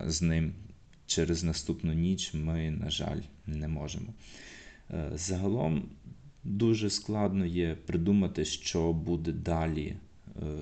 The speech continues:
з цим комплексом, з будівлею лікарні. Е, ну, через те, що ми взагалом не знаємо, що буде з Україною найближчим часом.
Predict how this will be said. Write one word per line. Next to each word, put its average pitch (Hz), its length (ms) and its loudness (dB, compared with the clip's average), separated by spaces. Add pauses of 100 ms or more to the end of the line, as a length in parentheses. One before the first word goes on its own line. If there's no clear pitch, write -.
(160)
з 76 240 -4 (240)
цим 82 220 0
комплексом, 82 840 0
з 78 60 -4
будівлею 80 640 0
лікарні. 90 600 -2 (600)
Е, 82 200 0
ну, 104 220 2 (180)
через 95 300 4
те, 101 140 6
що 98 140 0
ми 98 160 8
взагалом 95 480 8
не 85 100 6
знаємо, 78 420 2
що 78 200 -2
буде 80 220 -2
з 80 100 0
Україною 73 760 0 (140)
найближчим 78 640 -2
часом. - 400 -6